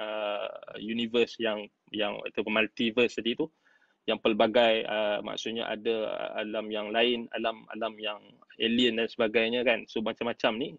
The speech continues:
planet-planet yang dia orang kata ada hidupan dan macam-macam, kononnya mereka, uh, menggambarkan itu adalah universe dan mereka men-, mereka sebenarnya kalau kita tengok balik dia, kalau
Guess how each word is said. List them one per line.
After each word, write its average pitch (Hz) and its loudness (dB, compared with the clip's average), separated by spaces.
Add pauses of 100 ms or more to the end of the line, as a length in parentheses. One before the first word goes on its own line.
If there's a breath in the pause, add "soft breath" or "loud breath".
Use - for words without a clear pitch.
(180)
planet-planet 117 0
yang 107 -2
dia 110 2
orang 113 -2
kata 110 0
ada 110 -2
hidupan 110 0
dan 110 -4
macam-macam, 127 0 (400)
kononnya 120 0
mereka, 113 0 (480)
uh, 110 2
menggambarkan 113 2
itu 113 -2
adalah 110 -2 (240)
universe 123 -2
dan 120 -4
mereka 127 0
men-, 151 0
mereka 147 2
sebenarnya 135 2
kalau 151 0
kita 151 -2
tengok 151 -2
balik 120 -2
dia, 165 -4
kalau 147 0